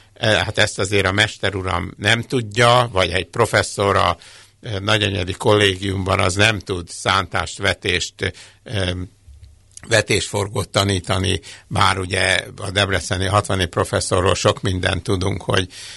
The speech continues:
ö, ö, ebben a dologban ő élen járt,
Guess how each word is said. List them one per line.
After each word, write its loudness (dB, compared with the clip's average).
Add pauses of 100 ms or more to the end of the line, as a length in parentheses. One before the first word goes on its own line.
(160)
ö, -2 (100)
ö, -2 (200)
ebben -2
a -2
dologban 0
ő 2
élen 2
járt, 0